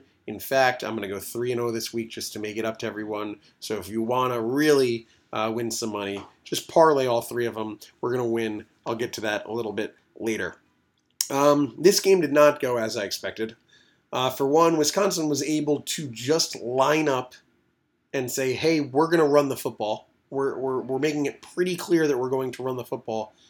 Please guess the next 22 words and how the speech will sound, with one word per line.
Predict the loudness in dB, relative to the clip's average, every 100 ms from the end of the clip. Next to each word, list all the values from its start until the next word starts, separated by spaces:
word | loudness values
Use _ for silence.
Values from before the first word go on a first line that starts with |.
| _ _ _
And | 2
they | 4
did | 4 0
exactly | 0 0 0 -2
that. | -4 -4 -8 _ _ _
Uh, | -2 -2 0
Jonathan | 4 4 4 0
Taylor | 0 2 2 2 -2 -6 _ -6
ran | 0 2 2 0 -4 0
wild | 4 4 4 2 0
in | -2
the |
first | -4 -6 -6
quarter. | -2 0 2 0 -4 _
He | 2
actually, | 2 2 -2 0 0
uh, | 2 0
was | -2 0 4
out | 6
of | 4 2
this | -4
game | -2 -2 0 -2 -4